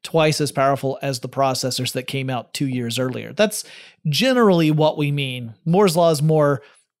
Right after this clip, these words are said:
uh, subtle than that, but we won't go into it. Battery life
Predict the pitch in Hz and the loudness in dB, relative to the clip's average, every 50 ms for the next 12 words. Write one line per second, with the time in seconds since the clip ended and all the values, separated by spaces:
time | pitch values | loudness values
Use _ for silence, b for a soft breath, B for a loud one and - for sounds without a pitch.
0 | _ _ _ _ _ _ - 135 127 123 120 117 - - - 139 151 190 226 262 | _ _ _ _ _ _ -6 -4 -4 -4 -6 -6 -6 -2 0 2 2 2 2 2
1 | 262 - _ 254 285 294 311 339 349 - _ _ 160 156 160 165 160 156 151 143 | -2 -4 _ -4 0 0 0 -2 -2 -4 _ _ -2 -2 0 2 2 2 2 0
2 | 139 123 160 127 110 110 110 104 - - - - - - - B B B B B | -2 -6 -6 -6 -6 -8 -10 -12 -12 -12 -12 -14 -14 -16 -18 B B B B B
3 | B B B B B B B B _ _ _ _ _ - 160 190 226 262 294 311 | B B B B B B B B _ _ _ _ _ -2 0 2 2 2 2 0
4 | 294 262 220 214 202 196 180 - | 2 2 2 4 4 2 2 0